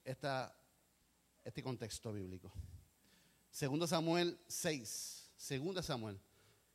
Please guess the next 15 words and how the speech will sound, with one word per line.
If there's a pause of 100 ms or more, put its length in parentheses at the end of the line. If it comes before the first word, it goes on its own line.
Ya
brincamos
a
segunda
Samuel. (580)
Seis,
de
seis
a
diez. (240)
Tenemos,
Frankie. (1700)
"Y
cuando
llegaron